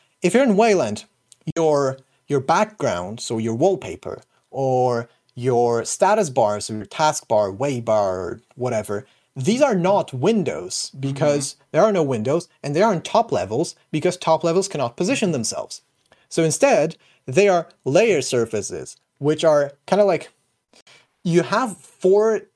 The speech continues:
Speaker 1: separate layers
Speaker 2: Mm-hmm.
Speaker 1: that you can put layer surfaces on. You have two that are below the top levels and two that are above the top levels. So you have,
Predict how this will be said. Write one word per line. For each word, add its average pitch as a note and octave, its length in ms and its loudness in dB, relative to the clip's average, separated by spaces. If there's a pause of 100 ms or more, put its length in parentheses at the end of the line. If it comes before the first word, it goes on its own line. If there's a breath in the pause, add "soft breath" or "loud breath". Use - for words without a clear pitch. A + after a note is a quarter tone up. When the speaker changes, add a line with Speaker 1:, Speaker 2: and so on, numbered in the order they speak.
(160)
Speaker 1:
separate F3+ 800 0 (220)
layers D3+ 880 -2
Speaker 2:
Mm-hmm. C3+ 320 -12
Speaker 1:
that D3 160 -2
you E3+ 80 -4
can D3 100 -2
put F3 260 -2
layer D3 220 2
surfaces C3+ 460 -6
on. F#2 340 -6 (380 soft breath)
You C#3 80 -2
have D3+ 280 2 (200)
two G3+ 400 2
that C3+ 180 -2
are C3+ 120 0
below C#3+ 720 0 (360)
the A#2 320 -2 (120)
top - 220 -2
levels G#3 360 0
and D3 200 -8
two E3+ 220 2
that C#3+ 120 0
are C#3 140 -4
above B2+ 400 0
the A#2 100 -8
top - 280 -2
levels. D2+ 420 -10 (480 soft breath)
So D3 460 0 (240 soft breath)
you D3 80 -2
have, D#3 300 0